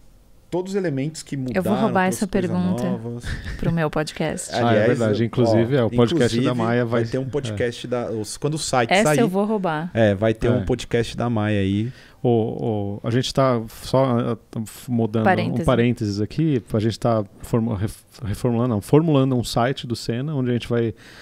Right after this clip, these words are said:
Speaker 3: agregar conteúdos novos e, inclusive, a gente vai aumentar o número de podcasts no nosso canal. Pod-, esse, esse daqui é, um, é o único podcast que a gente tem hoje lá no, no nosso canal.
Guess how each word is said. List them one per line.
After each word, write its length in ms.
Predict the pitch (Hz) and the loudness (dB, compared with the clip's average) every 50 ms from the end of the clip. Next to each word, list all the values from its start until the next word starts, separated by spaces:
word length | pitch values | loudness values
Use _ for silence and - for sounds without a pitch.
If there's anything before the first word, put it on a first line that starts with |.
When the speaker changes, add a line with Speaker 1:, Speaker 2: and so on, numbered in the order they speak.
| - - - - - - | -20 -20 -20 -20 -8 -4
Speaker 3:
agregar 440 | 120 113 107 110 104 110 110 107 | -2 0 2 2 2 2 2 0
conteúdos 560 | - - - 123 117 - 120 117 127 120 113 104 | 0 0 -2 -2 0 2 2 2 2 2 0 2
novos 560 | 117 120 127 131 139 156 135 - - - - | 2 2 2 2 0 -4 -6 -6 -8 -6 -2
e, 60 | 131 | -2
inclusive, 520 | 123 131 131 - 127 120 110 113 120 117 131 | -2 -2 0 0 0 0 2 2 2 2 2
a 40 | 127 | 0
gente 180 | 131 123 - | 0 -2 -2
vai 120 | 123 123 123 | -2 -2 0
aumentar 340 | 123 123 120 110 - 123 | 0 0 -2 0 0 0
o 40 | 123 | 0
número 220 | 123 123 123 123 120 | 0 0 0 0 0
de 160 | 117 123 123 | 0 -2 -4
podcasts 800 | - - - 127 123 113 - - 120 113 107 - - 117 104 | -2 0 0 0 0 0 -2 -2 0 0 0 -2 -6 -8 -8
no 80 | 110 110 | -6 -6
nosso 200 | 110 107 104 - | -6 -8 -8 -8
canal. 380 | - 113 107 104 101 98 95 - - - _ | -8 -8 -8 -6 -6 -8 -10 -12 -16 -10 _
Pod-, 220 | - 110 104 113 113 | -4 -4 -4 -2 -4
esse, 220 | 113 113 - - | -4 -2 0 2
esse 200 | 139 139 - - - | 2 2 2 0 -2
daqui 240 | 123 - - 139 135 | -2 -2 0 0 0
é, 40 | |
um, 100 | 131 127 - - | 0 0 -2 0
é 100 | 131 123 | 0 2
o 160 | 123 123 120 120 | 2 2 2 2
único 240 | 135 151 147 - | 2 2 0 0
podcast 400 | - 135 127 113 - 127 117 - | 0 0 0 2 2 0 0 2
que 80 | - 127 | 0 0
a 20 | |
gente 160 | 120 117 - - | 0 0 -2 -2
tem 160 | 131 123 117 | -2 0 2
hoje 200 | 113 113 104 107 | 2 0 0 0
lá 160 | 113 110 107 | -2 -2 -2
no, 240 | 107 107 107 107 107 | -4 -4 -4 -4 -6
no 120 | 107 107 | -6 -4
nosso 220 | 107 107 104 - - | -4 -4 -4 -6 -6
canal. 340 | - 113 107 117 147 180 | -6 -4 -2 -2 -4 -4